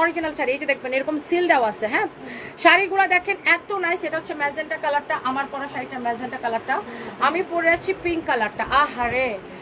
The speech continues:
শাড়িগুলা কি যে সুন্দর। আর আমি আজকে একটু স্টাইল করে পরেছি অনন্যা পান্ডের মতো।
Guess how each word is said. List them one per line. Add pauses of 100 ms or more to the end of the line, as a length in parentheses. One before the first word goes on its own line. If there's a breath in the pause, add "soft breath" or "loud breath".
(180 loud breath)
শাড়িগুলা (120)
কি
যে (120)
সুন্দর।
আর
আমি (100)
আজকে
একটু (480)
স্টাইল (100)
করে
পরেছি (200)
অনন্যা
পান্ডের
মতো।